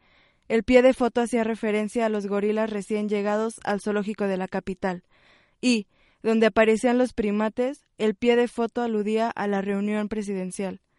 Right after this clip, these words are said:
Las excusas que don Federico Bracamontes dio a Gobernación fueron insuficientes. El diario quedó fuera de circulación.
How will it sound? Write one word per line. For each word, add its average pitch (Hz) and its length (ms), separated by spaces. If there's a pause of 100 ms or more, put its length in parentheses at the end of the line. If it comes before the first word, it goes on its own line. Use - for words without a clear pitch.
(420)
Las 233 220
excusas 269 480
que 254 140
don 214 180
Federico 214 540
Bracamontes 202 880
dio 220 240
a 233 60
Gobernación 220 720
fueron 226 340
insuficientes. 190 840 (460)
El 220 200
diario 247 440
quedó 220 280
fuera 220 240
de 202 120
circulación. 196 720